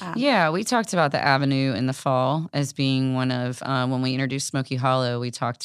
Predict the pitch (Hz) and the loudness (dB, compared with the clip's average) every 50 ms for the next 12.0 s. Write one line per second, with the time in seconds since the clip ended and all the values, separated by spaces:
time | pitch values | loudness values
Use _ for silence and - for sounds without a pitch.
0 | - - 135 123 123 120 120 120 120 117 127 123 - 135 135 135 123 127 127 - | -6 -4 -2 -2 -2 -2 -2 -2 -2 -2 -2 -4 -2 -2 -2 -2 -2 -2 -2 -2
1 | - 131 135 127 123 120 120 120 120 147 131 120 110 - - - 123 120 120 120 | -4 -6 -6 -4 -4 -4 -2 -2 -4 -4 -4 -6 -6 -6 -6 -4 -4 -2 -2 -2
2 | 117 117 117 127 - - 120 117 117 120 131 131 131 120 120 - - - 131 127 | -2 -4 -4 -4 -4 -4 -4 -2 -2 -2 -2 -4 -4 -4 -6 -8 -6 -4 -4 -2
3 | 147 143 - _ _ _ _ _ _ _ - 135 139 139 135 - - - 151 139 | -2 -4 -6 _ _ _ _ _ _ _ -2 0 2 2 0 0 -2 -2 0 0
4 | 135 110 127 123 - 127 147 139 127 135 135 127 123 123 123 120 - - 123 127 | 0 0 0 0 0 0 0 0 0 0 -2 -2 -4 -4 -6 -6 -6 -6 -6 -4
5 | 123 131 131 127 123 135 131 127 135 156 214 277 - _ _ _ _ - - 139 | -2 -2 -2 -2 -2 -2 -4 -4 -4 -4 -4 -4 -6 _ _ _ _ -4 0 2
6 | 135 135 131 127 - 143 127 127 135 - - 139 123 131 165 - - - - 165 | 2 2 2 0 0 0 0 0 -2 -2 -2 -2 -2 0 -2 -4 -6 -2 2 2
7 | 147 143 - - - _ _ _ _ _ - 175 190 180 156 143 147 151 165 175 | 4 4 2 0 -6 _ _ _ _ _ 0 2 2 4 4 2 2 2 2 2
8 | 175 165 143 135 - - 139 135 - 143 131 127 - 139 127 127 123 120 127 123 | 2 2 2 2 2 2 2 2 2 2 0 0 0 0 0 0 0 0 0 0
9 | 123 - 139 135 131 123 131 135 127 123 123 123 117 113 127 123 123 104 113 123 | 0 0 0 0 0 0 0 0 0 0 -2 -2 -4 -4 -4 -2 -2 -2 -4 -4
10 | - 131 120 - - 127 120 110 - 120 127 123 123 123 120 - - - 135 131 | -6 -8 -8 -6 -4 -4 -4 -4 -2 -2 0 0 0 0 -2 -4 -4 -2 -2 0
11 | 127 123 - - - - 135 127 113 - 123 123 123 123 127 123 120 120 123 | 0 -2 -2 -4 -4 -2 0 0 0 0 -2 -2 0 0 0 0 0 -2 -4